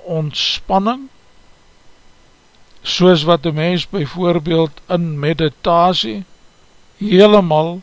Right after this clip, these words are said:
moet ontspan en moet probeer om alles te vergeet daar buite wat moeilik is,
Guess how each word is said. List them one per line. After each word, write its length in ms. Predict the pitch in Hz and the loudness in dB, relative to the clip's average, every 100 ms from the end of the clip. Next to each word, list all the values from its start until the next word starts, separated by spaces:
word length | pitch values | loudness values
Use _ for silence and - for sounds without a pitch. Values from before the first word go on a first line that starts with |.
| - - - _ _ _ _ _ _ _ - | -18 -20 -20 _ _ _ _ _ _ _ -6
moet 340 | 185 185 - - | 2 2 2 -2
ontspan 880 | 196 185 - - - 160 185 196 - _ - _ _ _ _ - - | -2 -2 -6 -14 -6 -4 -4 -8 -14 _ -20 _ _ _ _ -20 -2
en 300 | 175 226 247 | 2 4 2
moet 300 | 185 196 - | 0 -2 -2
probeer 480 | 190 151 170 175 | -8 -2 0 2
om 100 | 180 | 0
alles 360 | - 170 180 - | -2 0 0 -2
te 140 | - | -8
vergeet 500 | 127 170 - 202 202 | -8 -8 -8 -8 -6
daar 160 | 156 143 | -2 -2
buite 420 | 131 143 - 180 | -2 -6 -4 -4
wat 160 | 147 147 | -4 -6
moeilik 560 | 143 147 185 180 180 - | -8 -2 -2 0 -4 -4
is, 400 | 196 - - | -8 -8 -14